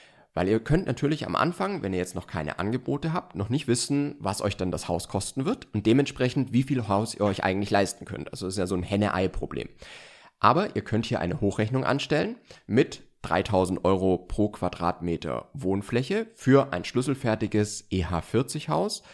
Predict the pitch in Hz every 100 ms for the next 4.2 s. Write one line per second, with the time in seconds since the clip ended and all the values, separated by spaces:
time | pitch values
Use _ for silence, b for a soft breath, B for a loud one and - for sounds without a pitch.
0 | B - - 92 85 - 127 160 131 139
1 | 127 131 127 110 113 - 117 - - -
2 | 101 107 98 101 92 90 90 87 87 85
3 | 85 127 131 - 90 92 - - 165 175
4 | 165 190